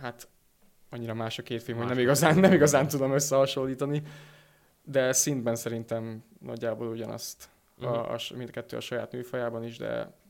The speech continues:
Speaker 1: a-, azt tudom mondani, hogy ez a két legjobb film talán.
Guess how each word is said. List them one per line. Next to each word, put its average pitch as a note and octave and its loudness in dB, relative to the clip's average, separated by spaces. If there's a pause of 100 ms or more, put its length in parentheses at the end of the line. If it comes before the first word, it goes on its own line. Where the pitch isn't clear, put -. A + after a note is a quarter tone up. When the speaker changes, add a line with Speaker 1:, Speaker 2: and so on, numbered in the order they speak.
(260)
Speaker 1:
a-, C3 -14
azt A#2+ -12
tudom A#2+ -6
mondani, A#2 -6
hogy A2+ -6
ez A#2 -8
a A#2 -14
két - -12
legjobb A2+ -10
film - -16 (240)
talán. G1+ -18